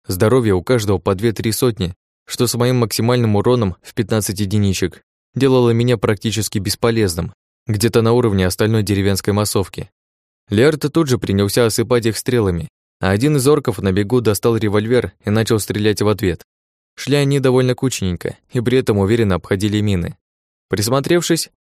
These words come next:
я разглядел на одном из нападающих такие же, как у меня, очки-гоглы. «Они не дураки»,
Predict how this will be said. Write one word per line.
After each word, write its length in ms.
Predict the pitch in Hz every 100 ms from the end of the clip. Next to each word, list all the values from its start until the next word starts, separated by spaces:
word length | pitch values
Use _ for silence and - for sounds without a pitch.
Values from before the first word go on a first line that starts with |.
| _ -
я 140 | 123
разглядел 500 | 123 107 113 113 120
на 120 | 117 113
одном 260 | 113 101
из 100 | 90
нападающих 760 | 95 113 113 123 107 - 87 -
такие 360 | - 156 156 147
же, 160 | 131 123
как 160 | 117
у 40 | 120
меня, 260 | 120 123
очки-гоглы. 760 | 110 - 123 110 104 87 87 143 _ _ _ _ _ _ -
«Они 340 | 87 104 123
не 140 | 135 131
дураки», 520 | 131 143 - 98